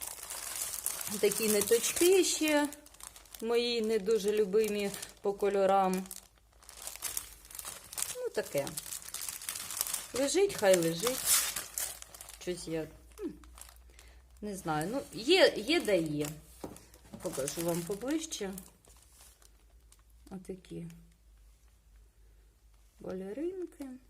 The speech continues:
Е, тридцять на шістдесят розмір, ще й такий величенький. Ну, звісно, я найближчим часом його вишивати стовідсотково не буду.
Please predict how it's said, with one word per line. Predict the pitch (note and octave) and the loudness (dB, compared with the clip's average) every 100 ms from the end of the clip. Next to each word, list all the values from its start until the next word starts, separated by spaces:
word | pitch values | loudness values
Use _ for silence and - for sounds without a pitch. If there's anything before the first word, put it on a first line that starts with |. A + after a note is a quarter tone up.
| _ _ - - - _ _ - - - _ _ _ - F#3+ | _ _ -20 -20 -20 _ _ -20 -20 -20 _ _ _ -12 -6
Е, | G3 F#3+ | -2 -2
тридцять | G3+ G#3+ A3 F#3+ G3 | 2 2 2 -4 -2
на | F#3+ | 0
шістдесят | - G3 F#3 G3 F3 F#3 | 2 2 4 4 4 4
розмір, | B3+ E4 A3 F#3 | 2 2 0 0
ще | - | 0
й | G3 | 0
такий | F#3 F3 F3+ | -2 0 0
величенький. | F3 E3 E3+ - C4+ D#4 - A3 G#3+ - _ _ _ _ _ - - - _ _ | 2 2 0 -2 -2 -2 -2 -4 -4 -10 _ _ _ _ _ -20 -20 -20 _ _
Ну, | B3+ C#4+ D#4 - E3 - - | -8 -6 -6 -8 -14 -18 -16
звісно, | E3+ F#3+ A3+ B3 G#3 G#3+ G3+ F#3+ | -10 -6 -4 -4 -4 -4 -2 0
я | G3+ G3+ G3 F#3+ F3+ E3+ - - | 2 4 6 6 4 0 -8 -2
найближчим | G3+ G3 A3+ - G3 | 0 4 2 2 0
часом | A#3+ A#3+ G#3+ F#3 | 0 0 0 0
його | F3 G3 | 0 -2
вишивати | F#3 F3+ F3 F#3+ F#3+ F3+ E3+ E3+ - - - | -2 -2 0 0 0 -2 -6 -10 -20 -20 -16
стовідсотково | - F#3+ F#3 F#3 F3 A3+ G#3+ | -8 -8 -8 -10 -4 -2 0
не | F#3 F#3+ | -2 -4
буду. | E3 D3+ C#3+ C#3 | -4 -6 -6 -10